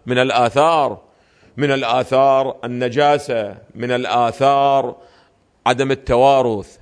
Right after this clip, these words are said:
من الآثار إذا كان في دار حرب مثلًا، على بناءً على تقسيم إلى دار الإسلام ودار الحرب الذي لا نؤمن به نحن في هذا الزمان.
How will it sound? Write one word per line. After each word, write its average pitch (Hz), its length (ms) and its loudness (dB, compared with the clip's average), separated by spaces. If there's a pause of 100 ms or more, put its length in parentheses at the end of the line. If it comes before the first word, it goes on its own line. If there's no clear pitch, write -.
(120)
من 143 220 -2
الآثار 139 760 0
إذا 123 320 -2
كان 139 400 -2
في 131 320 -4
دار 131 380 0
حرب 156 760 -2 (120)
مثلًا، 131 600 -2 (340)
على 120 260 0
بناءً 131 560 -2
على 123 580 -2
تقسيم 139 760 -4 (840)
إلى 127 340 2
دار 135 320 0
الإسلام 127 840 -2
ودار 127 520 0
الحرب 131 460 -2
الذي 127 340 -2
لا 135 200 0
نؤمن 127 420 -2
به 120 260 -4
نحن 120 300 -6
في 117 180 -2
هذا 117 180 0
الزمان. 135 560 -4